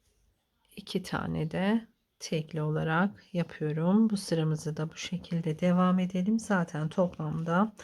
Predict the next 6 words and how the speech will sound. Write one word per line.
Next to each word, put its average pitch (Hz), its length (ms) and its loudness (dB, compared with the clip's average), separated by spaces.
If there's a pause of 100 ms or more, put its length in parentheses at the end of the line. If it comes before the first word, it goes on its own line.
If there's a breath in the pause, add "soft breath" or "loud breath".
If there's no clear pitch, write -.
(420 loud breath)
şöyle 151 340 0
göstereyim. 165 540 0
Bakın 165 340 0
bir, 156 320 0
iki, 165 380 -8 (120)
üç, - 460 -8